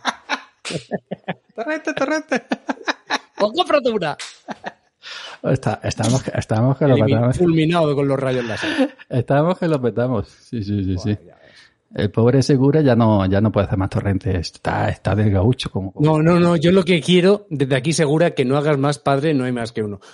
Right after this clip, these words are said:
Speaker 1: Torrente, haz lo que quieras. Los que quieras, cuanto quieras y donde quieras. Pero Padre más, no hay más que uno, no, por favor.
Speaker 2: Yo lo vi hace años en una entrevista que dijo que cua-, para, mm,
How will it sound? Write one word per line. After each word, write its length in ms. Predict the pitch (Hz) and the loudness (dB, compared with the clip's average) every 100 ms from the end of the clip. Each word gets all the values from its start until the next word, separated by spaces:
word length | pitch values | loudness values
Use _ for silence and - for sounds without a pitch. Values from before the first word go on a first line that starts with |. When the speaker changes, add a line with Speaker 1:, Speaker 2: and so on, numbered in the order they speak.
| _ | _
Speaker 1:
Torrente, 420 | 165 165 196 208 | 2 4 4 4
haz 80 | 202 | 4
lo 180 | 202 185 | 4 2
que 120 | 151 | 0
quieras. 420 | 123 131 110 - - _ | -2 -2 -2 -8 -18 _
Los 240 | 160 185 175 | 2 4 4
que 160 | 170 | -2
quieras, 300 | 135 202 185 | 2 2 2
cuanto 360 | - 175 160 139 | 2 0 2 0
quieras 420 | 185 220 247 262 | 0 2 2 0
y 120 | 214 196 | 2 4
donde 260 | 190 175 | 4 2
quieras. 360 | 151 175 135 117 - - _ | 2 0 0 -4 -10 -20 _
Pero 220 | 139 143 | 2 4
Padre 260 | 180 180 | 2 2
más, 240 | 180 170 180 | 2 2 -2
no 300 | 202 220 190 | -4 2 4
hay 80 | 185 | 4
más 180 | 170 | 2
que 80 | - | 2
uno, 220 | 165 190 | 2 4
no, 160 | 151 139 | 2 0
por 160 | 185 170 | -2 -2
favor. 460 | 170 131 147 113 - _ _ _ _ - | 0 2 0 -2 -10 _ _ _ _ -8
Speaker 2:
Yo 180 | 127 143 | 0 2
lo 140 | 147 | 4
vi 120 | 147 147 | 4 2
hace 240 | 135 139 | 4 4
años 320 | 139 147 147 | 6 4 4
en 80 | 131 | 2
una 260 | 131 127 123 | 2 4 2
entrevista 600 | 117 120 123 131 - 147 | 0 0 0 0 0 -2
que 80 | 113 | 0
dijo 260 | 113 143 | 0 -2
que 160 | 135 127 | 0 -2
cua-, 220 | - - | -2 -6
para, 400 | - 107 101 92 | -4 0 0 2
mm, 500 | 101 107 110 107 101 | 0 0 -4 -6 -6